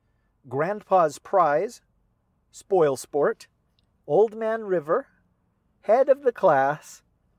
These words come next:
Haunted, Ladies' Room, Chalupa Dale, Next Exit, Mommy Issues, Library Week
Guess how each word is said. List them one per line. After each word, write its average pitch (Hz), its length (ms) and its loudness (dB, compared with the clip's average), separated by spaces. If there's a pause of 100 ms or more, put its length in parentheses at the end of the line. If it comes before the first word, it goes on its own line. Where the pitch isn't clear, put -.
(100)
Haunted, 202 680 -8 (720)
Ladies' 160 520 -4
Room, 170 420 -10 (680)
Chalupa 208 400 -6
Dale, 170 320 -4
Next 160 320 -12
Exit, 139 460 -10 (880)
Mommy 170 460 -6
Issues, 185 540 -16 (760)
Library 139 640 0
Week 139 460 -18